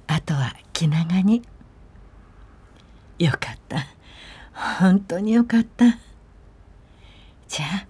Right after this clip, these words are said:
私は。何かあったらブザーを押してください。と出て行く。その弥生の後を追って出て行くさつき。聖十字病院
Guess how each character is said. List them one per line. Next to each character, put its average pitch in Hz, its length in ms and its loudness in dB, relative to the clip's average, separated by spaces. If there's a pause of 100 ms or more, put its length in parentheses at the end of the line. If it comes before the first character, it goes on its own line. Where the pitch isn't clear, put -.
(320)
私 165 420 -4
は。 - 160 -4 (1000)
何 254 280 4
か 196 160 -4
あ 202 40 -2
っ - 40 -8
た - 180 -8
ら - 200 -6 (120)
ブ 214 160 4
ザ 170 220 4
ー - 20 4
を 151 40 0
押 156 60 0
し - 120 -6
て 170 100 -2
く - 120 -6
だ 185 120 0
さ 185 220 -6
い。 143 100 -8 (1040)
と - 160 -10 (400)
出 135 120 -6
て - 140 -8
行 - 120 -10
く。 - 200 -20 (1120)
そ - 180 0
の 202 160 6
弥 202 440 4
生 - 0 -
の 208 160 2
後 214 300 -2
を - 120 -8
追 175 60 -4
っ 160 40 -2
て - 260 -4
出 185 140 0
て 185 140 -8
行 131 180 -4
く 151 180 -6
さ 139 280 -8
つ - 160 -18
き。 - 200 -16 (2250)
聖 214 380 4
十 196 280 4
字 196 240 2
病 165 260 2
院 - 280 -6